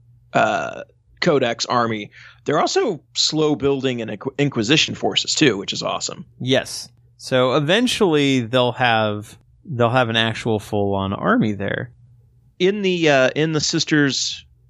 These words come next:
Speaker 1: box, uh, which is due out in November, but we don't have an exact date. Uh, it's one Canonist, so the, the new Canonist that they released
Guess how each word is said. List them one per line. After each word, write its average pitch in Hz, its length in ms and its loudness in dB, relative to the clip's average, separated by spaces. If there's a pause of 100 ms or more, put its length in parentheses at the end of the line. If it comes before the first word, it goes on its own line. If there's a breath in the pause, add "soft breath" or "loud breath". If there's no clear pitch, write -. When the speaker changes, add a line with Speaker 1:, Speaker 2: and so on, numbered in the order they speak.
(220)
Speaker 1:
box, 123 640 0 (400 soft breath)
uh, 127 160 4
which 135 200 -2
is 127 120 -6
due 151 200 4
out 135 160 0
in 127 80 -8
November, 123 500 2
but 110 80 -8
we 113 100 -6
don't 117 160 -2
have 117 180 0
an 113 80 -4
exact 120 420 -4
date. - 440 -6 (420 loud breath)
Uh, 117 260 2
it's - 180 -16 (100)
one 160 400 0
Canonist, 185 680 -2
so 135 260 0
the, 123 300 2
the 127 80 0
new 139 140 0
Canonist 127 520 0
that - 80 -20
they 120 200 4
released 120 480 0